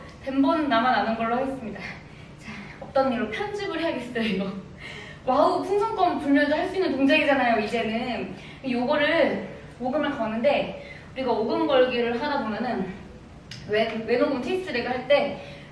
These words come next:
왼오금을 여기다 이렇게 바짝 걸잖아요. 이렇게 바짝, 완전히 바짝. 다리를 이렇게 꼬아서 올리잖아요. 근데 이 동작은 약간 팁을 드리면 어디 어디가 힘을 써야 되냐면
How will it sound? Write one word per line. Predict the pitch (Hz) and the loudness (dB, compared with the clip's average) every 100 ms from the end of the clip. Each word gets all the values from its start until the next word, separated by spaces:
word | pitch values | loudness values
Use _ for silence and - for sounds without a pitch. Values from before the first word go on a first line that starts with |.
| - | -6
왼오금을 | 226 233 285 269 277 285 233 - - - - - - - | -2 2 2 2 4 4 2 -4 -10 -16 -18 -20 -18 -2
여기다 | 254 277 311 | 2 4 6
이렇게 | 277 277 - | 6 4 -2
바짝 | - 277 - 359 359 | -6 -6 0 2 4
걸잖아요. | 262 226 247 220 214 | 2 2 2 2 0
이렇게 | 208 202 196 - - | -2 -6 -10 -12 -14
바짝, | - - 254 190 | -14 -6 0 0
완전히 | 185 214 254 - | 0 0 0 -2
바짝. | - - - 226 - - - - | -4 -8 -4 -4 -4 -10 -14 -2
다리를 | 233 233 285 294 - - - - - | 2 2 2 0 -4 -10 -14 -14 -6
이렇게 | 269 285 - 320 | -2 -2 -4 -8
꼬아서 | 311 359 370 311 | 2 6 6 6
올리잖아요. | 226 214 233 226 220 285 277 - - - - | 0 -2 2 2 2 0 0 -4 -10 -14 -12
근데 | - 285 | -4 -2
이 | 254 | 0
동작은 | 320 370 381 302 277 285 262 | 0 2 4 6 10 10 10
약간 | 233 - 311 | 6 4 2
팁을 | 302 415 427 311 | 2 0 0 0
드리면 | 269 277 349 339 - - - - | 0 4 6 4 2 -4 -12 -6
어디 | - 262 269 | 6 6 8
어디가 | 381 381 349 302 302 285 | 4 4 4 6 6 6
힘을 | 285 370 349 330 302 | 4 4 4 2 2
써야 | 339 381 | 2 2
되냐면 | 302 277 320 349 196 | 2 2 4 4 2